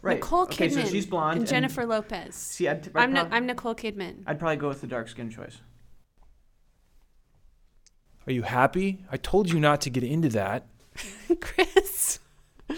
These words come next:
Speaker 2: You know what? Here's the weird thing about this. I'm not asking anyone to bring their shit up and to talk about m-,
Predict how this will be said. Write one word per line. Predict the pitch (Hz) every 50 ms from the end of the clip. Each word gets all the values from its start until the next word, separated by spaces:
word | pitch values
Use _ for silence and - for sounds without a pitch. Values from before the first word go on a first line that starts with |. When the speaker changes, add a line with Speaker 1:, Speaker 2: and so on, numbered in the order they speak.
| - - - - - - - - - - _ _ _ _ _ _ _ _ - _ _ _ _ _ - _ _ -
Speaker 2:
You | 320
know | 349 359
what? | 320 285
Here's | - - 392 453 480 -
the | - 359
weird | 269 269 254 262 -
thing | - 240 233 233
about | 220 190 170 160 -
this. | - - 180 - - - - - _ -
I'm | 233 247 254 269
not | 285 320 370 349 -
asking | - 269 285 311 359 370 - - 262 226 220
anyone | 208 202 202 196 190 185 185 175 202
to | 202 - 233
bring | 196 - 233 240 240
their | 226 226
shit | 208 - - - 320 320
up | 247 185 - - - - - - - - -
and | - 214
to | 214 214
talk | 214 - 254 233 240 -
about | 277 214 240 220 220 214 - -
m-, | - 214 151